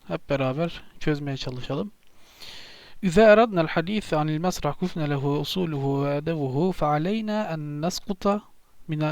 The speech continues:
حديثنا، من حديثنا ألوان الملاهي الشعبية. Evet, bunun Türkçesini sormuş arkadaşlar. Burada kilit noktamız فعلينا أن نسقط من حديثنا dir arkadaşlar.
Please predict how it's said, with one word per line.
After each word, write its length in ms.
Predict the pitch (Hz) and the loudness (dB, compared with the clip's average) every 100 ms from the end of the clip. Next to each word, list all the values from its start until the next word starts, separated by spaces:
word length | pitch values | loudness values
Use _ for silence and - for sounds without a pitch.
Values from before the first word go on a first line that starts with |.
| 151 - | -4 -4
حديثنا، 840 | 151 165 196 202 190 - 143 143 131 117 147 | -4 -2 -2 -2 -4 -6 -4 -4 -4 -4 -6
من 80 | 190 - | -6 -6
حديثنا 580 | 139 151 196 190 196 196 202 - 139 | -4 -2 -2 -2 -2 -2 -4 -8 -4
ألوان 380 | 139 151 185 170 | 0 2 2 0
الملاهي 500 | 139 131 135 170 160 175 | -4 -6 -2 -2 -2 -2
الشعبية. 500 | - 131 131 127 127 - - - - - - - - - - - - | -2 -4 -6 -10 -12 -18 -20 -20 -20 -20 -20 -20 -20 -20 -20 -20 2
Evet, 300 | 196 147 - - | 4 4 2 -2
bunun 280 | 185 202 - - | 0 -2 -6 -4
Türkçesini 640 | - 180 147 - - 202 - - - _ | -2 -2 -6 -6 -6 -6 -8 -18 -20 _
sormuş 420 | - - 139 135 | -10 -8 -6 -8
arkadaşlar. 580 | 139 135 143 143 - - - | -10 -10 -10 -10 -12 -14 -4
Burada 440 | 233 247 175 175 277 - - | -2 2 2 0 -4 -20 -6
kilit 340 | 202 226 - | -4 -4 -4
noktamız 720 | 160 - 139 143 220 - - - _ _ _ - - - | -4 -2 -4 -4 -4 -6 -10 -16 _ _ _ -20 -12 0
فعلينا 720 | 160 180 220 240 170 147 196 - _ _ - | 2 4 2 2 0 0 -2 -6 _ _ -6
أن 320 | 156 151 151 | -6 -4 -2
نسقط 460 | 170 202 - 196 226 | 0 0 -2 0 2
من 280 | 226 175 170 | 2 0 -4
حديثنا 600 | 165 156 196 - 131 104 - - _ _ - _ _ _ _ _ - | -4 -2 -4 -4 -10 -10 -14 -20 _ _ -20 _ _ _ _ _ -10
dir 80 | 139 | -6
arkadaşlar. 560 | 123 127 143 143 - | -6 -8 -12 -12 -14